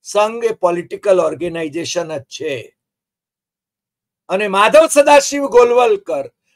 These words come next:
દ્વિતીય સરસંઘ ચાલક, જ્યારથી એ એના કેન્દ્ર સ્થાને આવ્યા, ત્યારથી એમણે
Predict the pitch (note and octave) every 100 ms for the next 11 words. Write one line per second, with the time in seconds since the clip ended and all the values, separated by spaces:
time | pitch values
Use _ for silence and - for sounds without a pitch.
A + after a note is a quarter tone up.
0 | _ F3+ A#3+ F4 F4 C4+ C4 A#3 A#3+ A3
1 | G#3+ G3 F3 E3+ E3+ _ _ _ _ _
2 | - G#3+ B3+ C#4 A#3+ A3 D#3+ _ _ _
3 | _ _ _ _ _ _ _ _ _ _
4 | - G#3 G#3 F#3 E3 _ _ _ - G#3
5 | G3+ F#3+ C#4+ E4 D4 C#4+ A#3 G#3 F#3+ E3+
6 | F3 A3+ A3+ G#3+ F#3+ G#3 - G#3+ G3+ F#3
7 | G3 A#3 -